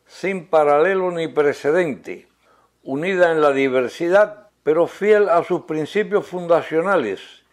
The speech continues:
momentos en que el gobierno imperialista de Estados Unidos amenaza con regresar a la época de los pactos militares.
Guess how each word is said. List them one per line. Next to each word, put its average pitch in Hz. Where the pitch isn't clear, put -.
momentos 160
en 156
que 139
el 139
gobierno 156
imperialista 143
de 131
Estados 156
Unidos 151
amenaza 151
con 143
regresar 135
a 127
la 139
época 156
de 135
los 131
pactos 143
militares. 123